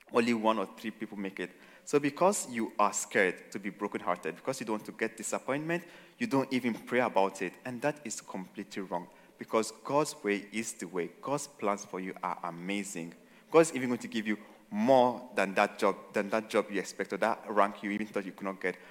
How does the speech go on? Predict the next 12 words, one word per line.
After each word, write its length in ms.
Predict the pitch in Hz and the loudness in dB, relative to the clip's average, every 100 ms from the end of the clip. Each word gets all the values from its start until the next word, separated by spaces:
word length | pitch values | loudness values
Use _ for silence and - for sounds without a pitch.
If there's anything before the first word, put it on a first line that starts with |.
| - - | -20 2
God 240 | 151 165 | 4 4
can 160 | 139 113 | 2 -4
give 240 | 110 123 | -4 -4
you 220 | 120 113 - 123 | -2 -2 -2 0
even 280 | 123 120 | 2 2
not 220 | 120 156 - | 2 0 -2
just 220 | 117 - | -2 0
one 140 | 104 | -2
degree, 340 | 92 - 98 82 - - - | -4 -6 -6 -6 -14 -6 -2
but 200 | 104 - | -2 -2
three 140 | 139 | -6
degrees. 420 | 107 95 92 85 | -6 -8 -6 -8